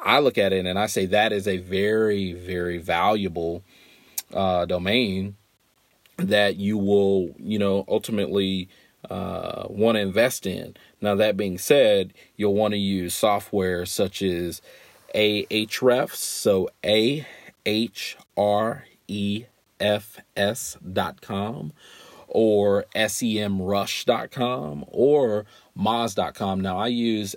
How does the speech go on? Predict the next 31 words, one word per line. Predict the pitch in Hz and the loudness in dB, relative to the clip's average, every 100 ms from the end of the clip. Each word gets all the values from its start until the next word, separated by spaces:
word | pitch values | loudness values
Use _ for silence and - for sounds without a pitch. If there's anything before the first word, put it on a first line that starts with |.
| - | -4
Ahrefs | 101 101 98 101 - 107 113 - - - - - _ | 0 0 0 -4 0 2 2 -2 -14 -20 -20 -20 _
as | - 101 92 | 0 2 0
well | 92 98 101 101 95 | 0 2 4 2 0
as | 98 95 90 87 87 | 0 0 0 -4 -6
moz | 92 87 92 92 101 113 117 - - _ _ - - | -8 -2 0 0 -2 -4 -6 -10 -18 _ _ -20 -8
dot | 98 95 90 | -2 -2 -4
com. | - 104 98 117 123 135 _ - - - | -8 -6 -4 -4 -6 -12 _ -20 -20 -8
Um, | 95 95 92 85 85 85 - - _ _ _ - | -2 0 -2 -4 -6 -10 -12 -20 _ _ _ -10
I've | 98 | -4
not | 107 120 | 0 0
used | 117 123 110 | 2 0 2
S | 110 - | -2 -2
E | 110 104 | -4 -2
M | 98 | -2
rush, | 92 101 113 131 | 2 2 2 0
but | 92 98 87 | -4 -2 -2
I, | 78 92 82 | -2 -2 -4
like | 69 95 | -4 -6
I | 98 | -4
said, | - 95 | 0 0
I | 90 | 0
like | 92 92 - - - _ - _ - | 0 -2 -8 -20 -20 _ -20 _ 0
moz | 120 127 123 | 2 2 2
dot | 110 | 0
com | - 117 110 107 | -2 -2 0 0
and | 95 80 | -4 -6
A | 95 | -4
H | 87 90 95 | -4 -4 -4
refs | 104 101 - - 67 - 113 107 95 92 | 0 0 -2 -10 -16 -12 -8 -4 -4 -4
dot | 90 92 - | -2 -2 -2
com | 101 101 107 | -2 0 -2